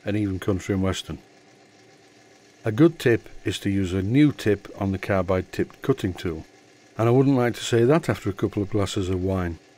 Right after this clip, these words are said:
Anyway, the idea is use a nice sharp cutting tool so you get a good finish. First of all, as usual, I always face across the end of the work, followed by a center drill. Why am I center drilling the end? No reason, because I'm not going to use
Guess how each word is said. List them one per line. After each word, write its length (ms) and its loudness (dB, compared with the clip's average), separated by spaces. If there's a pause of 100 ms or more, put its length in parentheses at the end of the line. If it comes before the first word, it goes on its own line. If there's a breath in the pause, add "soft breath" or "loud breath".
(260)
Anyway, 420 2 (220)
the 100 2
idea 360 4
is 240 0
use 240 0
a 60 -2
nice 260 2
sharp 380 -2
cutting 300 -4
tool 260 -2
so 160 -4
you 120 -2
get 200 -6
a 40 -6
good 200 -4
finish. 440 -4 (840)
First 280 2
of 100 6
all, 300 4
as 260 4
usual, 560 4
I 160 0
always 420 2
face 360 -2
across 320 -6
the 140 2
end 180 2
of 120 -2
the 60 0
work, 480 4
followed 340 4
by 100 6
a 60 4
center 360 0
drill. 300 -2 (160)
Why 180 4
am 100 2
I 40 -2
center 380 -2
drilling 320 0
the 100 2
end? 300 4 (260)
No 140 4
reason, 480 4 (280)
because 240 -2
I'm 100 2
not 140 0
going 140 0
to 120 -4
use 260 2